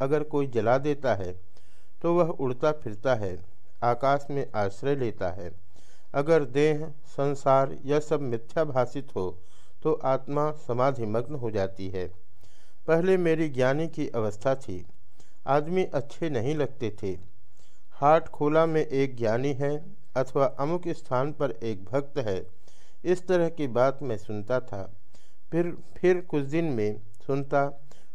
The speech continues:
"वह तो गुजर गया, इसीलिए आदमी अच्छे नहीं लगते थे।" फिर उन्होंने जगदम्बा ने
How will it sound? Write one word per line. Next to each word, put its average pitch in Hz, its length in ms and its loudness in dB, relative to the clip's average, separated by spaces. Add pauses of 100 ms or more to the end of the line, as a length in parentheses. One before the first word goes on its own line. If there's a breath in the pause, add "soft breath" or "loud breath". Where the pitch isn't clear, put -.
"वह 175 120 6
तो 180 200 2
गुजर 143 340 2
गया, 95 360 0 (340)
इसीलिए 175 560 0
आदमी 123 360 2
अच्छे 123 380 -2
नहीं 110 240 -2
लगते 107 460 -2
थे।" 90 320 -4 (520 soft breath)
फिर 185 120 4
उन्होंने 160 460 2
जगदम्बा 131 580 0
ने 104 220 0